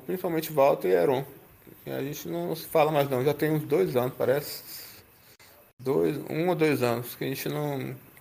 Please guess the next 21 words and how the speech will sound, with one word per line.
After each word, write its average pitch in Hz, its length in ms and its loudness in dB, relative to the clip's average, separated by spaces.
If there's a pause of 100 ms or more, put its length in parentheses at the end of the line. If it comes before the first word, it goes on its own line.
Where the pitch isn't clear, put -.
não 139 200 -4
se 147 120 -6
fala 131 320 4
mais. 104 240 2 (320)
Eles, 202 380 4
eles 185 320 4
já 190 120 6
não, 202 220 2
não 185 200 0
tavam 180 260 2
falando 175 320 2
com 190 140 0
o 180 40 4
Leno. 123 320 4
Assim, 120 240 -6
pelo 143 260 0
que 147 140 -4
Leno 131 280 0
me 131 120 -2
diz, 135 320 -4
ele, 156 400 0